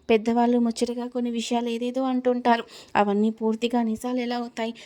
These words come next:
అని నవ్వేశారు జగపతి. "అదేమీ కాదు, ఆ మాట నిజం అవ్వడానికి నా కళ్ళ ముందు సాక్ష్యం ఉంది, కానీ నా ప్రేమ నిజం అవ్వడానికి కళ్ళ ముందు సాక్ష్యం లేదు,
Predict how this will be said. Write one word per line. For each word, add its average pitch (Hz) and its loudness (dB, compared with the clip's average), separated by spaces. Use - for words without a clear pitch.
అని 254 4
నవ్వేశారు 233 0
జగపతి. 240 -4
"అదేమీ 262 4
కాదు, 254 0
ఆ 208 0
మాట 208 2
నిజం 247 2
అవ్వడానికి 233 0
నా 226 -2
కళ్ళ 220 -2
ముందు 240 0
సాక్ష్యం 226 -4
ఉంది, 240 6
కానీ 269 4
నా 262 2
ప్రేమ 226 0
నిజం 247 4
అవ్వడానికి 240 4
కళ్ళ 233 8
ముందు 262 6
సాక్ష్యం 240 4
లేదు, 240 6